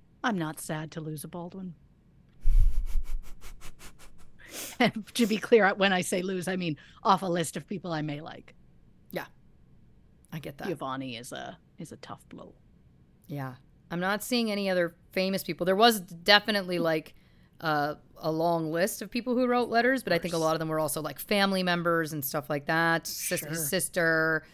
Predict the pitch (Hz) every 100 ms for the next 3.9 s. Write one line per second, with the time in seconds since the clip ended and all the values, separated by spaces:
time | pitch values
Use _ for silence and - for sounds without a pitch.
0 | - - - - - - - - 214 294
1 | 311 277 - 254 247 247 - - 247 233
2 | 220 190 147 175 196 196 170 139 127 147
3 | 131 135 - 143 113 131 117 120